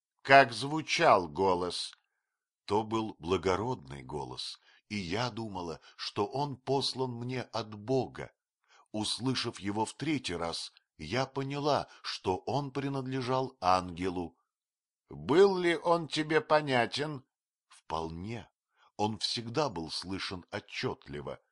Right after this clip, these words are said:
Какие советы преподал он тебе относительно спасения твоей души?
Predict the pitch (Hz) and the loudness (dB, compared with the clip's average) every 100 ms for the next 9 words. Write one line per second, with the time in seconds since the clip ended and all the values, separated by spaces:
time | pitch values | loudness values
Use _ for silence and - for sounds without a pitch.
0 | _ _ _ _ _ _ _ 131 131 131 | _ _ _ _ _ _ _ 6 6 6
1 | 175 190 175 175 151 - 175 170 135 92 | -4 -2 0 0 0 4 4 4 2 2
2 | 92 87 107 117 117 123 120 123 120 120 | -2 -2 0 2 6 6 6 2 -2 -2
3 | 123 131 - - 120 127 - 190 - 170 | 4 4 4 -2 0 0 0 0 0 0
4 | 165 151 - 143 135 165 170 160 147 - | 0 -2 0 0 2 0 -2 -2 -6 -2
5 | 135 143 143 135 127 123 - 101 80 - | 0 0 0 -2 -2 -4 -4 -4 -6 -8